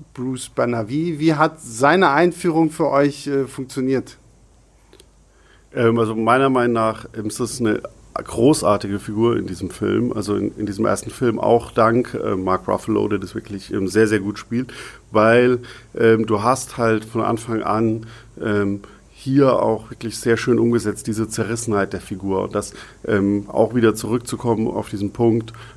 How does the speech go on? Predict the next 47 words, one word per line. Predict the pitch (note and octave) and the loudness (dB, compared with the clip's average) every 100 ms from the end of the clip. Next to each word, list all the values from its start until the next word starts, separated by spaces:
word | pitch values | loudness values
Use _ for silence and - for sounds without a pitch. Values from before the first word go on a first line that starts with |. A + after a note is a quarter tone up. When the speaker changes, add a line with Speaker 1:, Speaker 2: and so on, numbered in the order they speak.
| - | -2
Speaker 2:
ähm, | A#2 G2+ G2+ G2+ F#2+ G2+ | 4 4 4 4 0 -2
wie | G2+ G#2+ | 0 2
der, | G#2+ A2 | 2 -2
gut | - C#3 C3+ | 0 2 6
das | A2+ | 6
auch | A#2+ | 4
funktioniert | - A#2+ - A#2+ | 0 -4 0 0
für | - | 2
Leute, | A2 A2+ A2 | 4 4 2
die | G#2+ | -2
nicht | G#2 C3 - | 0 0 -2
die | A2+ | -12
Vorkenntnis | - G#2+ - G2 F#2+ F#2+ | -2 -2 -2 -6 -4 -2
haben. | G2 | -2
Du | F#2+ | 0
hast | G2 G#2+ | -2 0
halt | G#2 | -2
diesen | G2 G2+ G2 - - | -2 -4 -6 -12 -12
erst-, | - G#2 - | -2 -2 0
erste | - G#2+ - | 0 0 -2
Treffen, | G2+ G#2+ A#2 C3+ A2+ | -2 0 2 2 2
wo | G#2 | 2
er | G2+ - - | 0 -4 -16
von | - G#2+ | -6 -4
Black | - G#2 F#2 | 0 0 0
Widow | A2+ A#2 | 0 2
dann | A2 G#2 | 2 0
quasi, | - G#2+ G2 G#2+ G2 - - - | 0 0 2 0 -2 -10 -16 -6
ähm, | - G#2 F#2+ G2 F#2+ - - | 0 2 2 0 -4 -14 -12
abgeholt | - - - D3+ A#2 C#3+ B2 | -2 -2 2 2 4 4 4
wird, | A#2+ C#3 | 2 2
sage | C#3 B2+ B2 | 4 2 2
ich | |
jetzt | B2 - | -4 -4
mal, | B2 A#2+ B2 A#2+ | 2 4 6 4
und | - A2+ A2 | 0 -4 -4
du | A2+ | -4
halt, | A#2 A2 A2 G#2+ | 0 0 -2 -4
ähm, | A2+ G#2+ G#2+ | -2 -2 -4
schon | - A#2 A2 G#2+ - | -6 -6 -4 -6 -4
genug | A2+ C3 A#2+ - - - | 0 0 0 -8 -20 -14
Sachen | G#2 A#2 A2+ C#3 | -2 0 2 0
halt | A#2 A#2 - | 2 2 2
Andeutungen | A#2+ B2 A#2+ A#2 B2 A2+ A2+ - - | 0 4 4 4 0 0 -4 -18 -4
finden, | C3 B2+ | 0 2
dass | B2 A2+ | 2 0
du | - A2+ | -2 -6